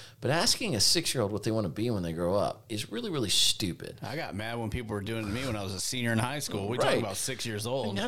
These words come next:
Speaker 1: does that kid know, right? But it happens. It happens.
Speaker 2: I didn't know when I was twenty-six years old.
Speaker 1: I'm forty and I don't know. <laughs> Okay? I don't know what I'm gonna be when I grow up. But, and my point here is,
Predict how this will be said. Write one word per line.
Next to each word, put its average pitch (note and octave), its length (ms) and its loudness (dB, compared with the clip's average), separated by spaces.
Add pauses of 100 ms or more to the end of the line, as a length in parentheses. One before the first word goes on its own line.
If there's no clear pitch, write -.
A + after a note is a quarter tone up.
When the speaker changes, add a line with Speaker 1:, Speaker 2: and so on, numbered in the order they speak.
Speaker 1:
does B3 100 0
that E3+ 180 0
kid E3+ 260 0
know, A#2 360 2
right? A#2 200 -4
But E3 100 0
it F3 80 4
happens. D#4 680 0
It D3 120 2
happens. F#2 460 -4 (1080)
Speaker 2:
I A2+ 120 0
didn't F3 120 -4
know A#2+ 120 -2
when A#2 100 -2
I A2+ 60 -4
was G2 120 -4
twenty-six C#3+ 560 -4
years F#2+ 200 -4
old. F#2+ 280 -4 (280)
Speaker 1:
I'm G#3+ 160 0
forty G#3 500 0
and D2+ 100 -2
I D2+ 80 -2
don't C#2+ 160 -4
know. B1+ 120 -6
<laughs> - 80 -2 (600)
Okay? G3+ 340 2
I - 40 -6 (100)
don't G#3 40 -6 (100)
know C4+ 100 0
what D3+ 100 2
I'm F#2+ 80 2
gonna E2+ 100 -2
be F2 100 -2
when D#2 100 -2
I D#2 40 -4
grow C#2+ 160 -4
up. - 100 -8 (720)
But, - 180 -4
and E3 140 2
my E3 100 2
point C#4 300 0
here G#2+ 220 2
is, E2 320 0